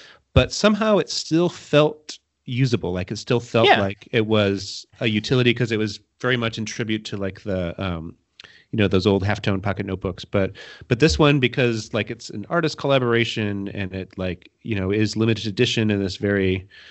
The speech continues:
Speaker 1: like, you know, they're just so gorgeous. I totally see that here. Like, this,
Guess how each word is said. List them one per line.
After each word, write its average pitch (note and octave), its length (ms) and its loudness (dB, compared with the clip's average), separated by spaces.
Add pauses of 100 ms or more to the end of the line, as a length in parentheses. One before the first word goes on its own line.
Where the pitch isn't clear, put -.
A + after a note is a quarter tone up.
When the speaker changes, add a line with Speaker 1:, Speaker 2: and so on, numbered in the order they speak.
(380)
Speaker 1:
like, F#2 340 -2 (320)
you G#2 80 -10
know, G2 60 -8
they're G2 120 -2
just - 360 -4
so B2 260 6
gorgeous. G2+ 680 -2
I G2+ 360 0 (180)
totally A2 400 0
see G2+ 220 -4
that F2+ 160 -4
here. F2+ 340 -8
Like, F#2+ 160 -10
this, - 220 -10